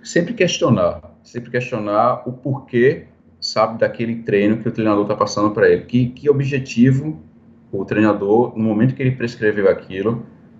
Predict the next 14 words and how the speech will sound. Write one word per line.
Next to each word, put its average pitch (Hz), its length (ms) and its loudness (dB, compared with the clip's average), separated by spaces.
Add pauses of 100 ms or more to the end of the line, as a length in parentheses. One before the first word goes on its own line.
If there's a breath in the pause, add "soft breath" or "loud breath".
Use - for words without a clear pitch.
(300)
tava 104 240 2
procurando. 98 580 -4 (440 soft breath)
É, 90 720 0
pra 120 100 -2
que 123 100 -4
ele 143 80 -4
possa 139 380 0
também 117 380 -4
entender 110 640 -2
o 107 60 -6
que - 160 -10
ele 139 140 -4
deve 107 300 0
fazer. 95 500 -6